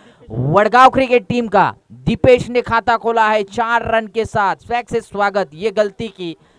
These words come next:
लेकिन बड़ा गेंदबाज है, वापसी करना जानता है। इस समय में समाधान पाटिल, प्राचार्य का काम कर्जत विद्यालय में करते हैं, लेकिन इस समय में मैदान के अंदर, ये देखिए, जड़ में डाली हुई गेंद, गेंद को drive किया, गेंद जाती हुई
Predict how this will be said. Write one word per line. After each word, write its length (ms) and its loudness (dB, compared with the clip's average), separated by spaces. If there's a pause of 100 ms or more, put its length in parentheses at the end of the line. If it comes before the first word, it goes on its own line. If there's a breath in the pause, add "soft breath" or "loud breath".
(140)
लेकिन 520 -2
बड़ा 320 4
गेंदबाज 720 -2
है, 200 -2 (260)
वापसी 540 -4
करना 360 -4
जानता 420 -4
है। 180 -6
इस 240 -14
समय 280 -4
में 220 -4
समाधान 600 -4
पाटिल, 480 -2 (540)
प्राचार्य 500 -2
का 200 -8
काम 560 -6 (360)
कर्जत 400 -8
विद्यालय 420 -4
में 140 -6
करते 280 -6
हैं, 100 0
लेकिन 260 -6
इस 160 -10
समय 240 -4
में 100 -8
मैदान 320 -4
के 120 -10
अंदर, 300 -8
ये 180 -10
देखिए, 400 -6
जड़ 200 -6
में 100 -8
डाली 200 -4
हुई 140 -6
गेंद, 260 -8
गेंद 180 -8
को 80 -8
drive 360 -6
किया, 280 -8
गेंद 240 -14
जाती 280 -8
हुई 220 -6